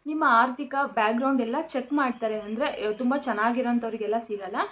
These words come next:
ಆ, ಮನೆ ಕಡೆ ಆರ್ಥಿಕವಾಗಿ, ಆ, ಚೆನ್ನಾಗಿರಲ್ಲ, ಅಂತ ತುಂಬ ಕಷ್ಟ ಇರುತ್ತಲ್ಲ, ಅದೆಲ್ಲ ಎನ್ಕ್ವೈರಿ ಮಾಡೇನೆ ಕೊಡುವಂಥದ್ದು. ಇವಾಗ, ಆ, ಎರಡು ಸಾವಿರದ ಇಪ್ಪತ್ತೈದು, ಎರಡು ಸಾವಿರದ ಇಪ್ಪತ್ತಾರನೇ ಶೈಕ್ಷಣಿಕ ವರ್ಷದಲ್ಲಿ ಕೊಡ್ತಾ ಇರುವಂಥದ್ದು ಟಾಟಾ ಕಂಪ್ನಿ, ರಿಲಯನ್ಸ್ ಕಂಪ್ನಿದು ಹೇಳ್ತಾ ಇದ್ದೀನಿ. ಇಲ್ಲಿ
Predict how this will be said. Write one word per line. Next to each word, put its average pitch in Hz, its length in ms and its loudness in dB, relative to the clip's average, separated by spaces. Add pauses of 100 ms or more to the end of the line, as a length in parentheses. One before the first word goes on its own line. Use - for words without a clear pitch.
(340)
ಆ, 233 260 4
ಮನೆ 233 240 4
ಕಡೆ 262 180 0
ಆರ್ಥಿಕವಾಗಿ, 247 840 2
ಆ, 226 180 -4
ಚೆನ್ನಾಗಿರಲ್ಲ, 233 640 2
ಅಂತ 233 320 4
ತುಂಬ 254 160 2
ಕಷ್ಟ 285 320 -4
ಇರುತ್ತಲ್ಲ, 240 360 -2
ಅದೆಲ್ಲ 226 280 0
ಎನ್ಕ್ವೈರಿ 254 520 -2
ಮಾಡೇನೆ 240 460 0
ಕೊಡುವಂಥದ್ದು. 208 840 -6 (760)
ಇವಾಗ, 262 320 -8 (500)
ಆ, 226 260 -2 (100)
ಎರಡು 240 220 0
ಸಾವಿರದ 269 280 -2
ಇಪ್ಪತ್ತೈದು, 262 440 -4
ಎರಡು 220 220 0
ಸಾವಿರದ 269 220 -2
ಇಪ್ಪತ್ತಾರನೇ 247 600 2
ಶೈಕ್ಷಣಿಕ 269 680 -2
ವರ್ಷದಲ್ಲಿ 233 640 -2
ಕೊಡ್ತಾ 226 320 -8
ಇರುವಂಥದ್ದು 214 500 -8
ಟಾಟಾ 233 340 -8
ಕಂಪ್ನಿ, 226 340 -8
ರಿಲಯನ್ಸ್ 269 460 2
ಕಂಪ್ನಿದು 226 360 -2
ಹೇಳ್ತಾ 202 240 -8
ಇದ್ದೀನಿ. 202 320 -6 (500)
ಇಲ್ಲಿ 330 140 -6